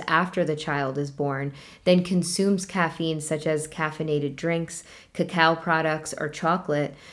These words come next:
the breast milk is now filled with caffeine and exposing the baby to caffeine addiction.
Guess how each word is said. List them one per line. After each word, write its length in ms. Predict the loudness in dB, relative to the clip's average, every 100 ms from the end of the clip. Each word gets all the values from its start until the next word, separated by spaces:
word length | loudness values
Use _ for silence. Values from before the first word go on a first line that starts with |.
| 2
the 140 | 2
breast 500 | 4 4 4 4 2
milk 300 | 2 2 2
is 160 | 0 0
now 240 | 2 0
filled 380 | 0 4 6 6
with 180 | 0 -4
caffeine 680 | -4 -4 0 0 0 0 -2
and 100 | -4
exposing 640 | -4 -6 0 2 2 0
the 80 | 0
baby 320 | 0 2 0
to 120 | -2
caffeine 520 | -6 -4 -6 -4 -4 -4
addiction. 600 | -2 -4 -4 -12 -12